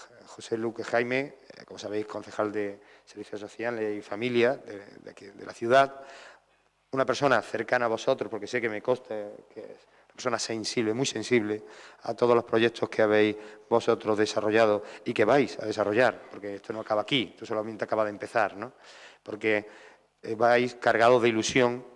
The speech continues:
y esa ilusión la transmitís y permitís que este mundo, o, eh, nuestra sociedad, mejore cada día un poco más y,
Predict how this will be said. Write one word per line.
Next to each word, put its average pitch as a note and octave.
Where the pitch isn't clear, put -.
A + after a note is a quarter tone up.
y A2
esa A#2
ilusión A2
la A2
transmitís A2
y A#2
permitís A2
que A#2
este A2+
mundo, B2+
o, A2+
eh, -
nuestra G#2
sociedad, A#2+
mejore A#2
cada A2
día A2
un A2+
poco A2
más A2+
y, G2+